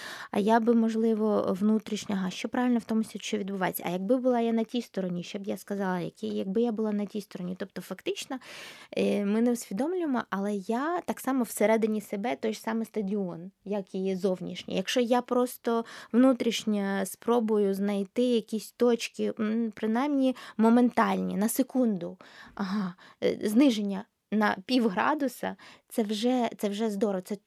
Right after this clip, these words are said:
це надзвичайно велика допомога і тому, що відбувається процесом, і, ам, ну, якби, е, голосно це не звучало, з майбутнім України. Тобто така внутрішня робота, внутрішнє розуміння себе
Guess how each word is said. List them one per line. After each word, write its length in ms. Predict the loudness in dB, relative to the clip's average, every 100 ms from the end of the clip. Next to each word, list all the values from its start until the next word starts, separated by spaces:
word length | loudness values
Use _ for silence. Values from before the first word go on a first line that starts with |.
| -8
це 240 | 0 2
надзвичайно 1080 | 2 2 2 0 0 -4 -2 0 0 -2 -6
велика 440 | 0 4 4 4 2
допомога 680 | 0 0 0 2 0 -2 -6 -8
і 480 | -4 -2 0 -2 -4 -2
тому, 200 | 2 2
що 140 | 2 0
відбувається 580 | 0 0 2 2 0
процесом, 540 | -4 -6 -4 -4 -4 -6 -8 -20 -20 -6
і, 360 | -2 0 0 -2
ам, 1120 | -4 -4 -4 -4 -4 -2 -2 -4 -4 -4 -4 -4
ну, 180 | -4 -6 -6
якби, 340 | -8 -10 -10
е, 220 | -10 -10 -12
голосно 520 | -12 -10 -6 -6 -6
це 100 | -4
не 80 | -2
звучало, 440 | -2 2 2 4 2
з 60 | 0
майбутнім 540 | -2 0 -2 -2 -4
України. 360 | -4 -6 -6 -6
Тобто 220 | -8 -10 -10
така 220 | -4 -2
внутрішня 640 | 0 0 -2 -6 -6 -6
робота, 420 | -6 -4 -4 -2
внутрішнє 500 | -4 -4 -4 -8 -6
розуміння 500 | -4 0 0 2 0
себе 420 | -2 -6 -4 -4